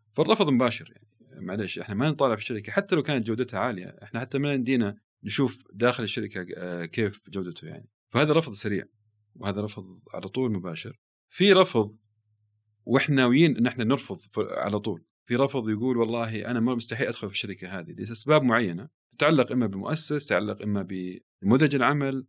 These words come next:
بالسوق، حجم السوق. فهذه نحاول نلطف الرفض بش-، بشكل بحيث إنه، إنه ما يكون فيه جرح ل-، آه، لنفسية ال-، المؤسس، خاصة إنه هو برضه يواجه مشاكل كثيرة، فما تبي تضيف له، آه، لألمه ألم يعني. لكن في الغالب،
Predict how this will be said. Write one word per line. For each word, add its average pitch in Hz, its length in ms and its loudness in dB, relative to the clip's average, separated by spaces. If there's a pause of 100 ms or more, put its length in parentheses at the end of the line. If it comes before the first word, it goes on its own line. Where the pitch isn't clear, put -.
(240)
بالسوق، 123 460 2
حجم 131 240 -2
السوق. 131 420 -4 (380)
فهذه 139 640 6
نحاول 143 340 2
نلطف 127 500 0
الرفض 98 480 -8
بش-، 95 220 -6
بشكل 143 420 -4
بحيث 127 340 -4
إنه، 110 280 -2 (340)
إنه 107 200 2
ما 107 360 2
يكون 147 260 2
فيه 117 320 -2
جرح 113 320 -2
ل-، 95 400 -4
آه، 87 640 -12
لنفسية 98 560 -4
ال-، 90 180 -10 (340)
المؤسس، 98 460 -8
خاصة 147 340 0
إنه 120 240 2
هو 117 180 -2
برضه 104 220 -4
يواجه 104 280 -4
مشاكل 101 340 -8
كثيرة، 104 320 -4
فما 117 340 0 (220)
تبي 123 180 6
تضيف 117 360 0
له، 107 220 0
آه، 95 420 -6
لألمه 110 540 -2
ألم 92 200 -4
يعني. 80 180 -12 (380)
لكن 170 460 4
في 160 80 -4
الغالب، 147 480 6